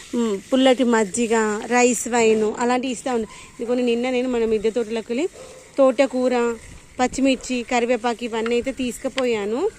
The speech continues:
తీసుకుపోయేసి అయితే ఈరోజు తోటకూర రైస్ చేద్దాం అనుకుంటున్నాను. ఇదిగోండి, దాంతోపాటు ఆ లైన్లో already కొట్టుకొచ్చాను అదంతా. ఇదిగోండి, మీకు చూపిస్తానండి. ఇప్పుడు మనకైతే అంజీర్ మొక్క చూడండి,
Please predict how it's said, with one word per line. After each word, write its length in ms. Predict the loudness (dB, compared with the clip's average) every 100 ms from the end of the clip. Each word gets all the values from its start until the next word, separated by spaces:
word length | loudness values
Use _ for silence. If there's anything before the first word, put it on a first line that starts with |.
| -16 -16 -18 -14 -6
తీసుకుపోయేసి 640 | -4 -4 -2 2 2 0 -2
అయితే 200 | 0 -4 -6 -20 -6 -2
ఈరోజు 380 | 2 2 2 0 -2 -2 4
తోటకూర 400 | 4 4 2 2 4
రైస్ 220 | 2 2 0
చేద్దాం 300 | 0 -2 -2
అనుకుంటున్నాను. 540 | -4 -4 -4 -4 -4 -6 -10 -10 -10 -10 -12 -12 -12 -16 -14 -14 -14 -14 -16 -16 -16 -16 -16 -12 -12 -12 -18 -20 -18 -16 -12
ఇదిగోండి, 440 | -8 -4 -4 -2 -4 -4 -8 -4
దాంతోపాటు 480 | -2 -2 -2 -4 -2 -2
ఆ 40 | 0 2
లైన్లో 260 | 2 2 0
already 200 | -2 0
కొట్టుకొచ్చాను 560 | -2 0 -2 0 -2 -2 -2
అదంతా. 360 | -4 -2 -2 -4 -6 -20 -20 -20 -12
ఇదిగోండి, 280 | -4 -2 -2
మీకు 120 | -4 -6
చూపిస్తానండి. 720 | -6 -6 -4 -4 -4 -4 -4 -4 -8 -18 -14
ఇప్పుడు 180 | -8 -2 0
మనకైతే 380 | 0 -4 -6 -6 -2
అంజీర్ 320 | 0 0 0 2
మొక్క 260 | 0 -2 -4
చూడండి, 280 | -4 -4